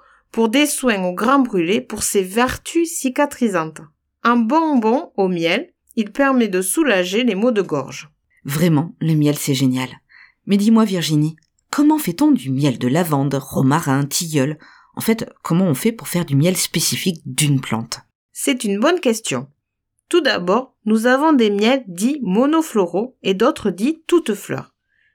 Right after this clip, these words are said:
Speaker 1: Les monofloraux ne sont pas uniquement constitués du nectar d'une seule et unique plante.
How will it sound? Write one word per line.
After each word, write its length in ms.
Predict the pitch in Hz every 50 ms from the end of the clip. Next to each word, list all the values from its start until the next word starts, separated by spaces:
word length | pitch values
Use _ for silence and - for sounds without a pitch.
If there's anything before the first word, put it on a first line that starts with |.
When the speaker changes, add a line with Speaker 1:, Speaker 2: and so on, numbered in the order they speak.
| _ _ _ _ -
Speaker 1:
Les 160 | 190 208 220
monofloraux 840 | 233 262 285 311 349 359 349 - - 233 208 196 190 220 269 - - _ _ _ _ _ 208
ne 80 | 208
sont 260 | 214 214 - 247 247 247
pas 220 | - 339 349 330
uniquement 500 | 294 262 247 247 247 254 240 226 254 277
constitués 600 | - 269 254 247 - - 226 - - 226 220 233
du 220 | 233 220 208 214 220
nectar 480 | 214 202 202 196 _ - 220 247 247
d'une 400 | 214 208 202 247 302 285 254 226
seule 420 | 214 - - - 202 214 226 - - -
et 120 | 190 190
unique 400 | 196 214 220 240 277 277 - 233
plante. 440 | 214 - 151 139 135 139 - -